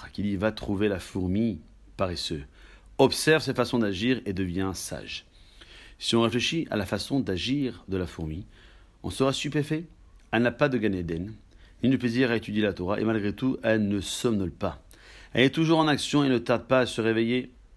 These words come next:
Sans maître, ni supérieur, ni réveil matinal, sa grandeur, elle est qu'elle est toujours en action. Par rapport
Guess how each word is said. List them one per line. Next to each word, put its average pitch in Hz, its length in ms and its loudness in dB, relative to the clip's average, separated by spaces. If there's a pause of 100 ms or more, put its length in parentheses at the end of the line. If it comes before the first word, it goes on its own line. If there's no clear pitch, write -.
(160)
Sans 170 280 4
maître, - 500 -2 (680)
ni 131 100 4
supérieur, 104 800 -2 (400)
ni 135 240 4
réveil 123 300 2
matinal, 120 520 0
sa 110 180 -4
grandeur, 110 540 -2 (140)
elle 98 160 -2
est 98 80 -2
qu'elle 95 180 -4
est 90 120 -4
toujours 101 340 -2
en 98 80 0
action. 87 340 -4 (4000)
Par 104 120 4
rapport 131 480 0